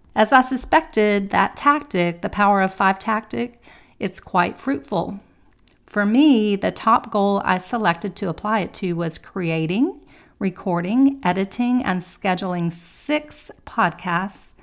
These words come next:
prior to the end of July. Now, normally, I create these episodes one per week,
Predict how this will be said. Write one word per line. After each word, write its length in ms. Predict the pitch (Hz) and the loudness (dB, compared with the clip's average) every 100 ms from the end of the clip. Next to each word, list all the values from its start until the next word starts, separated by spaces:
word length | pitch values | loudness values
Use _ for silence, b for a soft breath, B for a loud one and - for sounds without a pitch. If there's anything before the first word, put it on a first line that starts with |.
| b b b b | b b b b
prior 340 | - 214 220 226 | 0 2 4 2
to 140 | 220 | -2
the 180 | 196 196 | -2 -2
end 140 | 185 | -2
of 100 | 175 | -4
July. 600 | 175 185 170 156 - - - b b b | -6 -2 0 0 -2 -10 -12 b b b
Now, 340 | 185 180 170 - | -2 0 0 0
normally, 920 | 208 208 254 370 285 175 165 165 175 | 2 4 6 6 4 4 2 0 -2
I 160 | - 190 | 2 0
create 540 | 190 - 196 185 175 | 0 -4 -2 0 -2
these 200 | - 170 | -2 -2
episodes 600 | 185 165 190 - 180 175 - | -2 -4 -4 -4 -2 -2 -6
one 680 | 170 185 180 180 180 185 - | -4 0 0 0 -2 -4 -6
per 240 | - 165 | -4 -2
week, 480 | 160 160 - - | -2 -6 -8 -16